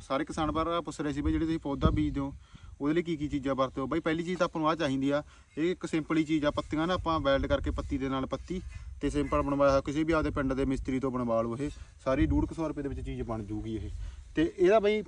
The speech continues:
ਬਸ ਆਪਾਂ ਇਸ ਲੋਟ ਬੈੱਡ ਬਣਾ ਲੈਣੇ ਆ ਤੇ ਵਿਚਾਲੋਂ ਰੱਖਣਾ ਆਪਾਂ ਨੀਵਾਂ ਥਾਂ ਜਿੱਥੋਂ ਦੀ ਆਪਾਂ ਪਾਣੀ ਛੱਡਣਾ। ਤੇ ਬਸ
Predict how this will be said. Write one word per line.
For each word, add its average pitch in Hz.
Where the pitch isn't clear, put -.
ਬਸ 151
ਆਪਾਂ 175
ਇਸ 165
ਲੋਟ 165
ਬੈੱਡ 147
ਬਣਾ 143
ਲੈਣੇ 143
ਆ 160
ਤੇ 170
ਵਿਚਾਲੋਂ 160
ਰੱਖਣਾ 160
ਆਪਾਂ 160
ਨੀਵਾਂ 147
ਥਾਂ 147
ਜਿੱਥੋਂ 147
ਦੀ 147
ਆਪਾਂ 151
ਪਾਣੀ 147
ਛੱਡਣਾ। 107
ਤੇ 151
ਬਸ 151